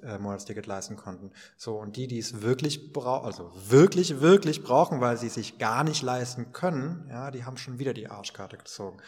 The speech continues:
Aber gut, hören wir auf mit dem Ö P N V. Tankrabatt. War auch eine total super Sache. <laughs> Ich sehe deine Begeisterung. <laughs> Also ein riesiges Geschenk an Konzerne. Ne, also was hat man gemacht?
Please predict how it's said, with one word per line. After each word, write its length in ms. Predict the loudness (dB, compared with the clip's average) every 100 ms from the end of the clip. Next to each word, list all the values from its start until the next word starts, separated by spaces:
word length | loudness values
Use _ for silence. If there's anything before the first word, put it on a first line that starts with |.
| -20 _
Aber 220 | -4 0 0
gut, 200 | -2 -4
hören 180 | -2
wir 100 | 0
auf 100 | -2
mit 120 | -4 -8
dem 100 | -8
Ö 60 |
P 100 | -8
N 60 | -8
V. 320 | -8 -10 -14 -20 _ 4
Tankrabatt. 720 | 4 6 4 4 0 -10 -18 -20 _ _ -20 -10
War 200 | -8 -2
auch 160 | -2 -2
eine 120 | -6
total 420 | -8 -4 0 0
super 300 | -2 -4 -4
Sache. 360 | -4 -4 -4 -6 -10 -20 -20 -20 -20 -10
<laughs> 0 |
Ich 540 | -10 -6 -4 -4 -6 -8 -10 -6
sehe 160 | 0 2
deine 160 | 2
Begeisterung. 520 | 2 2 2 -2 -4
<laughs> 180 | -4 -8 -12 -14 -14 -14 -20 -20 -14 -8 -6 -6 -10 -8 -4 -4 -6 -12 -16 -2
Also 140 | 2 4
ein 120 | 4
riesiges 440 | 4 4 4 0
Geschenk 340 | 0 4 4 4
an 300 | 0 -2 -6 -2
Konzerne. 640 | 0 2 2 4 0 -4 -14 -20 _ -14 -4
Ne, 120 | 2
also 320 | 4 4 0 -4
was 140 | -4
hat 120 | -4
man 140 | -4 -2
gemacht? 440 | 2 2 2